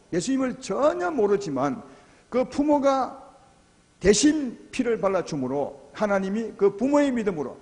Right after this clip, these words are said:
아이를 보호해주고 지켜주시고 구원해 내시잖아요. 다시 말하면 죄가 건드리지 못하게 하시고, 사망이 건드리지 못하게 하시고, 저주가 건드리지 못하게 하시고, 하나님이 딱 보호하는 거죠.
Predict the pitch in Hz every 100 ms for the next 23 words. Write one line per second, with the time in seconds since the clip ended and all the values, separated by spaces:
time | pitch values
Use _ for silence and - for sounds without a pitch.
0 | - - _ - 196 185 165 - 156 165
1 | 143 - 120 - - - _ _ _ _
2 | - 190 165 135 - - - - _ -
3 | 202 240 233 165 - - 92 80 - -
4 | _ _ _ _ _ - _ 165 156 165
5 | 156 160 151 143 - _ _ - 160 190
6 | 190 175 170 165 151 - 190 143 - -
7 | - - _ _ _ _ _ _ - 160
8 | 180 196 208 202 214 - 160 170 160 147
9 | 139 214 190 143 - - - - - _
10 | _ - 160 196 202 175 180 180 151 156
11 | 220 180 - - - - - - - _
12 | - 226 220 226 226 220 - 240 247 180
13 | 190 143 135 110 80